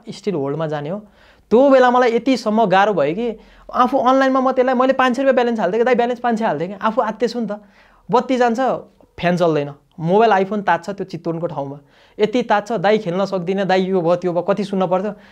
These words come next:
त्यो बेला रियलाइज गरेँ, एउटा कुनै अर्गनाइजेसन, एउटा बुट क्याम्प नेसेसरी छ प्लेयरलाई। किन बुट क्याम्प भन्छ नि, त्यो बेला जरुरत छ। एउटा इन्भाइरोमेन्ट त हुन्छ नि, एउटा सिनर्जी। यति रुममा एउटा इन्भर्टर जोडेर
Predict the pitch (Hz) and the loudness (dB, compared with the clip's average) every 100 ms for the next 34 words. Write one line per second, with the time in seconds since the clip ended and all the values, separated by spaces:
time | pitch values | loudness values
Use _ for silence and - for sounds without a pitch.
0 | - _ 220 247 233 226 214 208 190 208 | -20 _ 4 6 6 6 6 4 4 2
1 | 233 185 190 196 196 196 165 170 175 175 | 2 2 0 0 0 0 0 0 -2 -4
2 | 175 196 180 175 151 165 180 160 160 160 | -4 -4 -2 -2 -4 -4 -4 -2 -4 -4
3 | 160 175 170 131 131 123 127 131 - _ | -2 -2 -2 -6 -6 -8 -8 -10 -14 _
4 | _ _ _ 226 262 220 233 240 196 165 | _ _ _ 2 4 4 4 2 2 -2
5 | 208 202 202 175 151 139 139 - 156 _ | -2 2 4 4 4 0 -4 -8 -20 _
6 | _ - 233 254 254 254 247 247 240 160 | _ -2 2 4 2 2 0 2 0 0
7 | 214 220 208 214 202 220 226 233 208 208 | 0 0 0 0 2 2 4 2 2 2
8 | 208 202 196 196 190 170 185 190 | 2 4 4 2 0 0 0 0